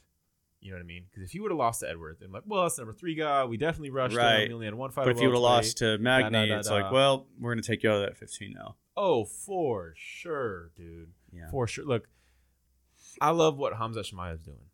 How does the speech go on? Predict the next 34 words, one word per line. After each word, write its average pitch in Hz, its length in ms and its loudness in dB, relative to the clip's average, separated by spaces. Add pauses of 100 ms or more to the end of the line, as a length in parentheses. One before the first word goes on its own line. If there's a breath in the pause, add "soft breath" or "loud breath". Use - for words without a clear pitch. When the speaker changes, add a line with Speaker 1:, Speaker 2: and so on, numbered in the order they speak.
(160)
Speaker 1:
I 120 60 -4
love 120 100 2
Speaker 2:
Mm-hmm. 110 60 0
Speaker 1:
everything 85 280 -4
about 80 200 -16
it. - 120 -20 (120)
It's - 140 -14
fun, 78 200 -8 (300)
right? 90 280 -10
The 104 80 -14
rise 98 280 -2
is 95 100 -14
always 87 220 -14
fun. 76 220 -20 (800)
But 101 140 -8
there's 98 240 -4
just 90 360 -8 (220)
answers 92 380 -12
that 92 160 -10
we, 95 180 -12 (160)
that 82 160 -16
need 92 220 -20
to 101 60 -20
be 98 340 -16 (380)
Speaker 2:
Yeah. 120 280 0 (240)
It, 110 200 -2 (260)
well, 135 380 4 (160)
Speaker 1:
delivered. 101 380 -8 (200)
Speaker 2:
we'll 127 160 0
s-, - 260 4
we'll 127 160 0
see, 139 240 2
man. 98 300 -2 (380 loud breath)
Um, 95 580 -4